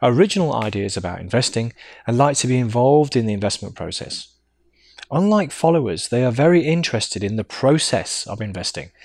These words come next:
and are engaged in the financial markets. Many independents are analytical and critical thinkers, and they trust themselves to make confident and informed decisions,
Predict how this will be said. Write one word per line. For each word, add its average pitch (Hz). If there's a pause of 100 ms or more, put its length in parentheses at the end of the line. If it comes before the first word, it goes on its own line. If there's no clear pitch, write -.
(320)
and 135
are 143
engaged 143
in 131
the 120
financial 98
markets. - (840)
Many 185
independents 160
are 107
analytical 139 (300)
and 127
critical -
thinkers, - (380)
and 127
they 127
trust -
themselves 107
to 117
make 110
confident 156
and 139
informed 151
decisions, 101